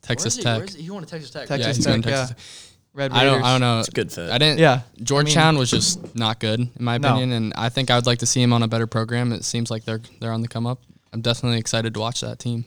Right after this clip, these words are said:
Speaker 2: Yeah.
Speaker 3: Yeah, because, I
Speaker 1: Mm-hmm.
Speaker 3: mean, like, he was, like, that guy in high school, but I feel like he needs a couple other
Speaker 1: Does
Speaker 3: guys.
Speaker 1: anyone know? Is he going to be eligible immediately? Immediately?
Speaker 3: Dude, I
Speaker 1: Yeah.
Speaker 3: have, like,
Speaker 1: Yeah.
Speaker 3: no clue.
Speaker 2: <laughs> Yeah, I have
Speaker 3: Like,
Speaker 2: n-, absolutely
Speaker 3: no
Speaker 2: no
Speaker 3: clue.
Speaker 2: idea.
Speaker 3: I literally saw
Speaker 2: Yeah.
Speaker 3: it thirty minutes before this when you liked the tweet, and that was
Speaker 2: Yeah.
Speaker 3: all I knew.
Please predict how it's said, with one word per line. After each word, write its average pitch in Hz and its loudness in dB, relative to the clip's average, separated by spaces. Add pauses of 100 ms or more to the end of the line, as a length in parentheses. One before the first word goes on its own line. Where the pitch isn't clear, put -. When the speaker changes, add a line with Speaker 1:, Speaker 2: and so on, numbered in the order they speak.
(100)
Speaker 2:
Yeah. 104 -20
Speaker 3:
Yeah, 190 6
because, 165 4
I 170 6
Speaker 1:
Mm-hmm. 160 6
Speaker 3:
mean, 160 4
like, 151 2
he - -8
was, 196 4
like, 135 2
that 131 4
guy 123 0
in 139 2
high 127 0
school, 143 -4
but 139 0
I 143 0
feel 151 -2
like 139 -4
he - -10
needs - -10
a - -10
couple - -10
other 127 -2
Speaker 1:
Does 127 0
Speaker 3:
guys. 156 6
Speaker 1:
anyone 247 4
know? 120 2
Is - -2
he 170 0
going 160 2
to 143 -4
be 131 -4 (240)
eligible 120 -4
immediately? 117 -6 (120)
Immediately? 127 -2 (100)
Speaker 3:
Dude, 135 0
I 127 2
Speaker 1:
Yeah. 147 4
Speaker 3:
have, 139 2
like, 120 -2
Speaker 1:
Yeah. 107 2
Speaker 3:
no 147 8
clue. 123 4
Speaker 2:
<laughs> 117 -6
Yeah, 85 -8
I - -6
have 87 -6
Speaker 3:
Like, 139 0
Speaker 2:
n-, - -14
absolutely 135 -4
Speaker 3:
no 127 0
Speaker 2:
no - -6
Speaker 3:
clue. - 2
Speaker 2:
idea. 87 -8 (180)
Speaker 3:
I 143 0
literally 151 4
saw 131 2
Speaker 2:
Yeah. - -2
Speaker 3:
it - -10
thirty 139 2
minutes 127 0
before 127 -4
this 123 -2
when 131 -2
you 131 0
liked 120 -4
the 127 -6
tweet, 123 -6
and 131 -4
that 120 0
was 123 -2
Speaker 2:
Yeah. 95 -4
Speaker 3:
all 120 2
I 117 0
knew. 117 -4